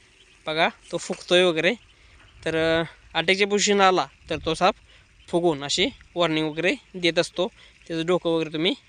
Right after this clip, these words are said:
बघू शकताय कशा पद्धतीनं दिसतंय. या सापाला कधीसुद्धा हलक्यात घ्यायचं नाही. तर, अ,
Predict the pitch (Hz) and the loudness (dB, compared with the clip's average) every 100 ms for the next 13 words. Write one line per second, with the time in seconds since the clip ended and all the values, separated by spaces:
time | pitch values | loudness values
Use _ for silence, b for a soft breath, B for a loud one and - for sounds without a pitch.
0 | - 180 156 156 - 151 147 151 156 151 | -8 -4 -4 -6 -6 -6 -4 -6 -8 -10
1 | 147 170 - - 202 208 - 135 - _ | -6 -6 -6 -8 -4 -4 -4 -6 -8 _
2 | _ _ _ _ _ _ _ _ - - | _ _ _ _ _ _ _ _ -20 -20
3 | - - - - - - 165 156 160 165 | -20 -20 -20 -20 -20 -6 0 2 2 2
4 | 160 156 165 160 156 143 - - 156 151 | 2 2 2 4 4 2 -2 0 2 2
5 | 151 147 139 180 247 - - - - 190 | 2 2 2 0 0 -10 -20 -10 2 2
6 | 143 139 B B B B B B - - | 2 -8 B B B B B B -20 -10
7 | - 160 156 | 0 4 4